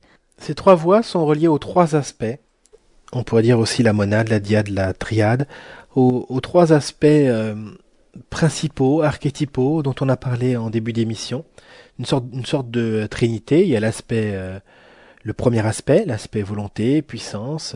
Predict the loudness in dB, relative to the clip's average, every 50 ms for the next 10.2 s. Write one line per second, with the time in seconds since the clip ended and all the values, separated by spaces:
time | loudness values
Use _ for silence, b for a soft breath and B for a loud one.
0 | -12 -12 -12 -10 -10 -8 -8 -8 -8 -8 -8 -8 -8 -10 -6 0 2 4 4 4
1 | 2 0 _ b b b b b b b b b b b b b b b -4 -2
2 | 2 4 4 4 4 2 0 0 -2 0 4 4 6 6 4 0 -6 b b b
3 | b b b b b b b b 0 2 2 0 -2 -4 0 2 4 4 4 4
4 | 2 2 0 0 0 0 0 0 0 0 -2 -4 -2 -2 -2 0 0 -2 -2 -4
5 | -2 0 2 2 2 2 0 0 2 2 2 4 4 4 2 2 0 -2 -6 -10
6 | -10 -8 -10 -10 -10 -10 -10 -8 -6 -6 -6 -6 -6 -8 -10 -10 -8 -10 -8 -8
7 | -10 -10 -8 -10 -8 -4 0 0 0 0 -2 -6 -10 _ b b b b b b
8 | b b b b b b b b b b _ 0 2 2 4 2 0 -2 -2 -2
9 | -4 -6 -8 -10 -12 -8 -2 2 2 2 2 2 0 0 -2 -4 -2 0 2 4
10 | 2 2 0